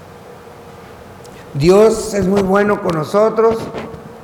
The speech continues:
y nos ha dado al menos frijolitos y tortillas, pero nos lo da, y todos los días.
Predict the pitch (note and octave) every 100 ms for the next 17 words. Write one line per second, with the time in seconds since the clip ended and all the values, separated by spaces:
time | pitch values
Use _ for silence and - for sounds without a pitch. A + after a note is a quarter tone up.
0 | - F3+ E3+ D3+ G3+ G3+ G3 G#3 G#3+ F#3
1 | G3 A3 B3 B3+ - - - - - -
2 | - - - D3+ A#2 E3 E3 G3+ A3+ G#3+
3 | G3 F3 F#3+ D3+ C#3+ A#2 - - - -
4 | - - - - - - F3+ E3+ E3 D3
5 | D3 C#3 B2+ - - - - - D#3 -
6 | A3+ B3+ B3+ A#3+ E3 C#3+